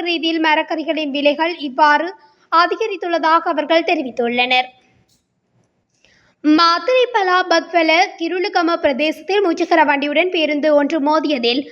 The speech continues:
ஒரே குடும்பத்தைச் சேர்ந்த தாயும் மகளும் உயிரிழந்துள்ளனர். குறித்த விபத்து இன்று இடம்பெற்றுள்ளது. வத்தியகமவில் அனுராதபுரம் நோக்கி பயணித்த முச்சக்கர வண்டி தம்புள்ளையில் இருந்து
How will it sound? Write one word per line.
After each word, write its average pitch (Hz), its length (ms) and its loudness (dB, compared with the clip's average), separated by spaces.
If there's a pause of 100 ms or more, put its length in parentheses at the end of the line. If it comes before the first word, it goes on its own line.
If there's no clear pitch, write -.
(320)
ஒரே 359 200 4 (120)
குடும்பத்தைச் 415 440 -2
சேர்ந்த 349 240 2
தாயும் 320 460 2
மகளும் 320 380 -2
உயிரிழந்துள்ளனர். 247 760 0 (320)
குறித்த 381 300 2
விபத்து 392 380 -2
இன்று 330 240 -4
இடம்பெற்றுள்ளது. 247 680 -4 (500)
வத்தியகமவில் 349 840 0 (160)
அனுராதபுரம் 320 580 -4
நோக்கி 311 260 -6
பயணித்த 302 500 -2
முச்சக்கர 339 400 -4
வண்டி 277 300 0
தம்புள்ளையில் 302 640 0
இருந்து 247 280 0